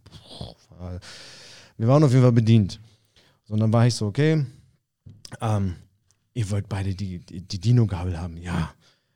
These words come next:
die ist so schön, ne? Die ist blau und ein Dino drauf.“ „Ja.“ So, „Und da wollt ihr beide mitessen?“ „Ja.“ „Okay, wir haben aber nur eine Gabel.“ „Ja.“ „Habt ihr eine Idee, was wir da machen können?“ Und weil Kilian halt dieses Gequatsche schon kennt,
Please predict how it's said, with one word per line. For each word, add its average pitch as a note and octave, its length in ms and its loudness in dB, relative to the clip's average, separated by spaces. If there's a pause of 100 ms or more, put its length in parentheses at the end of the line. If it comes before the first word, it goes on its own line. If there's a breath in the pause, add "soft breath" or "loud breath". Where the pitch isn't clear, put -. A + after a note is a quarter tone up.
(140)
die G2+ 60 -10
ist - 220 -8
so - 180 -16
schön, A2 400 2
ne? A2+ 160 0
Die F#2 100 -6
ist - 220 -12
blau A2+ 380 -2
und E2 360 -12
ein F2 160 -16
Dino A#2 240 -2
drauf.“ F#2+ 340 -10
„Ja.“ - 380 -16 (460)
So, - 220 -16
„Und E2+ 280 -18 (140)
da E2 180 -18
wollt F#2 160 -10
ihr G2+ 80 -8
beide A2+ 260 -6
mitessen?“ E2 480 -6
„Ja.“ F2+ 360 -12 (240)
„Okay, F2+ 260 -12
wir E2+ 140 -8
haben C3 80 2
aber A2+ 180 0
nur F#2+ 140 -4
eine F#2 180 -8
Gabel.“ D2+ 320 -14 (160)
„Ja.“ F#2 260 -8 (1080)
„Habt - 180 -20
ihr F#2+ 80 -6
eine F2+ 80 -4
Idee, A2 240 4
was A2+ 160 4
wir A2 60 0
da G#2 80 2
machen A2+ 240 -2
können?“ G2 180 -4 (400)
Und F#2+ 100 -16
weil D3 100 -6
Kilian C3 380 2
halt A2 160 2
dieses G#2 300 -2
Gequatsche - 440 -6
schon G#2+ 220 -2
kennt, G3 400 0